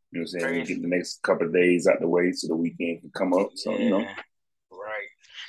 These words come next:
Speaker 2: Yeah, I
Speaker 1: Steady
Speaker 2: just
Speaker 1: grinding, man.
Speaker 2: Yeah. I try, I'm trying this thing. I'm doing no sweets and no sodas and, like, no chips for, like, a week. So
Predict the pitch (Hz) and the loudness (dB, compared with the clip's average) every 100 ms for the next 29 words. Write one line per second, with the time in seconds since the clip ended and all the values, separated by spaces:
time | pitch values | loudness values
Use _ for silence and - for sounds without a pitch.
0 | - - 101 104 110 98 101 90 101 95 | -18 -20 -12 -2 4 4 4 4 4 4
1 | 82 80 82 90 _ _ - - 98 - | 2 -2 -6 -8 _ _ -18 -16 -16 -18
2 | - _ _ - - - - 139 135 151 | -20 _ _ -20 -20 -20 -8 -6 -4 -2
3 | 123 127 147 143 127 131 131 135 131 123 | -2 -2 -2 0 0 -2 -4 -4 -2 -2
4 | 123 135 _ 107 117 123 120 127 127 - | -4 -8 _ -14 -4 -2 0 -2 -4 -12
5 | 139 135 - 113 117 127 - 135 139 131 | -12 -10 -12 -10 -8 -8 -4 -2 -2 -2
6 | 120 - - - _ _ _ - 104 104 | -4 -6 -14 -20 _ _ _ -14 -10 -10
7 | 110 - - 139 123 120 117 113 101 135 | -12 -10 -8 -8 -10 -10 -8 -10 -10 -10
8 | 123 - _ _ _ | -12 -14 _ _ _